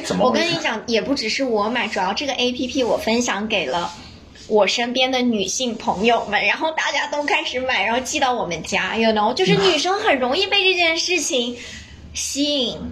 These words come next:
Speaker 1: 那我不知道，反正我每次帮你拿快递，我就拿，怎么又有鞋盒子进来了？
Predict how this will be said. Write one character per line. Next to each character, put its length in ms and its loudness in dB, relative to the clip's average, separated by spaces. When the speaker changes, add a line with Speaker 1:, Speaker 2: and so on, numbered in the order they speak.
Speaker 1:
那 280 4
我 260 4
不 140 -2
知 140 2
道， 260 8
反 180 2
正 160 6
我 120 6
每 240 0
次 120 -2
帮 200 4
你 60 0
拿 180 0
快 180 2
递， 80 2
我 140 4
就 80 0
拿， 180 2
怎 160 -4
么 80 0
又 240 6
有 100 6
鞋 220 -2
盒 220 -2
子 120 -4
进 160 -4
来 200 -4
了？ 100 -8